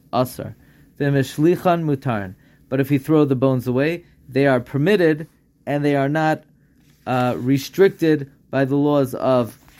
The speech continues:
Kodshim. Hamursan Mutar. Bran that is coarse of Truma is mutter to a non-kohen.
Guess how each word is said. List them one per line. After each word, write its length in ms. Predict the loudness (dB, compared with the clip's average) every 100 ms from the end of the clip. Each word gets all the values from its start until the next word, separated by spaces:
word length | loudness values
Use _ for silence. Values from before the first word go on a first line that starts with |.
| -10
Kodshim. 580 | -2 -2 -4 -10 -10 -16 _ _ _ _ 0
Hamursan 1200 | 2 4 2 2 -2 -2 0 0 0 -2 -4 -6 _ -10
Mutar. 600 | -2 -2 -2 -4 -6 -6 -12 _ _ _ -4
Bran 580 | 2 4 4 2 0 0
that 140 | 0
is 180 | -2 -4
coarse 480 | -6 -2 0 -2 -6
of 120 | -10
Truma 760 | -8 -4 -2 0 0 0 -4 -10 _ -20 -4
is 320 | 2 4 4
mutter 560 | 0 0 0 0 0 -2
to 220 | -8 -6
a 20 |
non-kohen. 1000 | -4 -2 -4 -4 -2 0 0 0 -2 -6